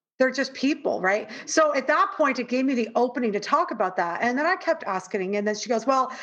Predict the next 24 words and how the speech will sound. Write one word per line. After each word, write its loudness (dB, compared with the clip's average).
I 4
also 2
have 0
to -14
protect -2
myself -2
from -8
Arabs, 0
and 0
I'm 0
actually -4
Arab." -2
So, 2
which 2
is 0
fine. 4
And 2
I 2
don't 2
get 2
triggered 2
by 2
it -2
because, 0